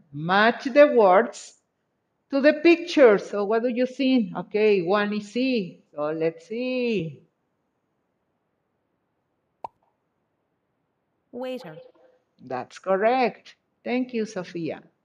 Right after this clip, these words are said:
Speaker 1: Two E.
Speaker 2: Vet.
Speaker 1: Okay, very good. Thank you.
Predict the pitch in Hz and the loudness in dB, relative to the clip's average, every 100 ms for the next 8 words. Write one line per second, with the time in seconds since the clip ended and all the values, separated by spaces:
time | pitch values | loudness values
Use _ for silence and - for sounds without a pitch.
0 | _ _ _ _ - 294 294 294 294 - | _ _ _ _ -4 0 2 0 -4 -12
1 | - 247 247 226 165 156 131 _ _ _ | -4 0 0 0 -4 -8 -14 _ _ _
2 | _ _ _ _ _ _ _ _ _ _ | _ _ _ _ _ _ _ _ _ _
3 | _ _ _ _ _ - - _ _ 587 | _ _ _ _ _ -20 -20 _ _ 4
4 | 466 _ _ _ _ _ _ _ _ _ | 4 _ _ _ _ _ _ _ _ _
5 | _ _ _ 214 254 165 _ - - _ | _ _ _ -14 -12 -14 _ -20 -20 _
6 | _ _ _ - 165 156 160 160 139 156 | _ _ _ -8 -4 -4 -8 -6 0 2
7 | 196 208 165 131 151 165 202 240 226 - | 4 4 2 0 -2 0 6 8 6 4
8 | - - _ _ - 190 214 220 202 160 | -6 -20 _ _ -10 -6 -6 -2 0 0
9 | 143 135 | -6 -14